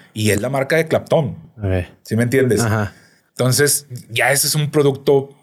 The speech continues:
Speaker 1: a lo mejor dices tú, pues, qué fake, ¿no? O qué, pero pues viéndolo por el lado de mercadotecnia es, es como si agarras a un Tiesto, ¿no? Y lo clonas siete
Speaker 2: Sí,
Speaker 1: veces
Speaker 2: sí.
Speaker 1: y lo mandas a tocar por todo el mundo.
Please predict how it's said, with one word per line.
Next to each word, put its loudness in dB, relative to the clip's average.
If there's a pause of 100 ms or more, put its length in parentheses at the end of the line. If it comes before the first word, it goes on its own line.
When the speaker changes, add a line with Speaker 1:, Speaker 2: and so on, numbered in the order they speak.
(360)
Speaker 1:
a -2
lo 4
mejor 0
dices 0
tú, -2
pues, -2 (400)
qué 2
fake, 0
¿no? 2
O 4
qué, 2 (580)
pero 2
pues -2
viéndolo 4
por 2
el 4
lado 4
de 2
mercadotecnia 2
es, 0 (500)
es 0
como 0
si 2
agarras 2
a 2
un 0
Tiesto, 2
¿no? 4
Y 4
lo 2
clonas 2
siete 0
Speaker 2:
Sí, 6
Speaker 1:
veces 4
Speaker 2:
sí. 0
Speaker 1:
y 4
lo 4
mandas 0
a -4
tocar -2
por -4
todo 2
el 0
mundo. 0